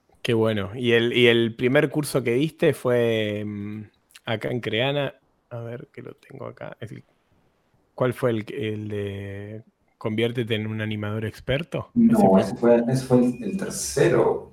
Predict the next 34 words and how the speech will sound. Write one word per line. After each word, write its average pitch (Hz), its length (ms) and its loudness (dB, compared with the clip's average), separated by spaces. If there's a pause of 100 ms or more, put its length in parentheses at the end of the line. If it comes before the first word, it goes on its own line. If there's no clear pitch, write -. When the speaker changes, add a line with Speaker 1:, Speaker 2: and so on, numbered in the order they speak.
(100)
Speaker 1:
Sí. - 220 -10
Speaker 2:
Creo 117 100 2
que - 60 2
fue 135 140 2
el - 40 2
tercero, - 540 0
sí. 98 540 0
Speaker 1:
Ah, 135 80 6
Speaker 2:
El 135 40 8
Speaker 1:
animación 131 340 10
Speaker 2:
primero 135 200 8
Speaker 1:
de 127 80 6
personajes. 131 1160 -2 (260)
Speaker 2:
No, 208 280 6
tampoco. 190 380 4
Ese 202 240 -2
fue, 127 200 4 (180)
<laughs> 143 180 10
el 117 120 8
primero 127 300 10
Speaker 1:
Ah. 180 60 12
Speaker 2:
se 147 160 10
llamaba, 143 580 10 (140)
an-, 113 360 2
eh, 98 540 4 (960)
¿qué 220 160 -6
era? 127 180 2
Era 135 560 6 (1000)
como 123 180 4
una 151 80 8
infografía 135 460 6
animada. 117 760 8 (120)
Speaker 1:
Ah, 139 340 6
sí. 107 260 -8